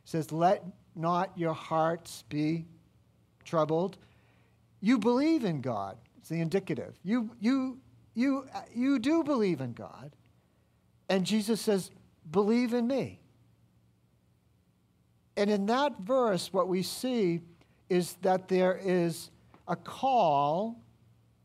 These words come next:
to faith. There's a call to believe.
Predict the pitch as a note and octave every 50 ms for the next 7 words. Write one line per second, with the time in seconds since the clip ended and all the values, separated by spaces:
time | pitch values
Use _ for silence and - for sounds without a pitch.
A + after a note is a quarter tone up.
0 | _ _ _ _ _ _ - - G#3 F3 - - - A#3+ A3+ E3 B2 A2+ - -
1 | - - - - - - _ _ _ _ _ _ _ _ _ _ _ _ _ _
2 | - F3 F#3 F3 F#3+ F#3 F#3 F#3 F#3+ F3 F3 F3 F3 G3 E3+ E3 F#3+ G3 A#3+ B3+
3 | G3 B2+ -